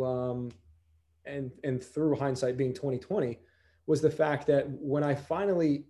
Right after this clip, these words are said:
started reincorporating fitness into my daily schedule, and I actually,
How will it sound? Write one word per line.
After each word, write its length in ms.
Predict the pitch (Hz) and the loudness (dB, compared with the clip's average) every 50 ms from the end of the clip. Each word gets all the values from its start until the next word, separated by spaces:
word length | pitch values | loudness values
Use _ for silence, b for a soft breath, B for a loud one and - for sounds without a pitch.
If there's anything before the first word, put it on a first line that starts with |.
| _ _ _ _ _ _ _ _ | _ _ _ _ _ _ _ _
started 400 | - - - 165 160 160 151 139 | -18 -4 2 2 4 4 4 2
reincorporating 1400 | 127 123 120 131 139 147 160 170 160 156 151 151 151 147 135 131 - - 156 147 151 147 143 139 143 135 131 131 | 0 0 -2 0 0 2 2 2 2 2 0 -2 -2 -4 -4 -4 0 0 0 2 2 2 4 4 4 4 2 0
fitness 340 | - - 151 151 139 - - | -4 -4 -4 -4 -4 -6 -6
into 260 | - 151 143 - 143 | -4 -6 -4 -4 -2
my 180 | 139 131 127 127 | -2 0 0 2
daily 320 | 135 139 135 135 131 127 | 4 4 4 6 4 2
schedule, 500 | 127 - - 151 147 147 147 139 139 143 | 2 2 2 2 2 2 2 2 2 0
and 120 | 147 143 139 | 0 -2 -4
I 140 | 135 151 156 | -4 -4 -6
actually, 540 | 165 165 - - - 147 143 131 123 b | -6 -6 -8 -4 -2 0 0 0 0 b